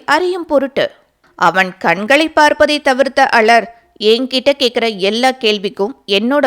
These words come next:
பதில் எங்க அப்பா மட்டும்தான். So ப்ளீஸ், பேசி டைம் வேஸ்ட் பண்ணாம வேற வேலை இருந்தா போய் பாரு" என்று விடுதி நோக்கி நடக்க ஆரம்பித்தாள். அவள் பதிலில் சிக்கலுக்கான தீர்வை கண்டு கொண்டவன்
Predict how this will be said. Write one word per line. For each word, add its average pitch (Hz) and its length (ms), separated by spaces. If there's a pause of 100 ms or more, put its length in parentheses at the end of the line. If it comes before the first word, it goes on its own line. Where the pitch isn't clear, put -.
பதில் 190 260 (100)
எங்க 196 160
அப்பா 208 280
மட்டும்தான். 185 560 (500)
So 247 100 (280)
ப்ளீஸ், 214 360 (220)
பேசி 240 460
டைம் 226 300 (120)
வேஸ்ட் 208 320
பண்ணாம 180 360 (200)
வேற 196 200
வேலை 208 440
இருந்தா 185 240 (180)
போய் 208 300
பாரு" 185 260 (300)
என்று 240 400
விடுதி 247 300
நோக்கி 320 300
நடக்க 254 400 (140)
ஆரம்பித்தாள். 190 520 (440)
அவள் 175 240 (100)
பதிலில் 269 460 (240)
சிக்கலுக்கான 294 680 (140)
தீர்வை 320 340
கண்டு 240 280
கொண்டவன் 254 480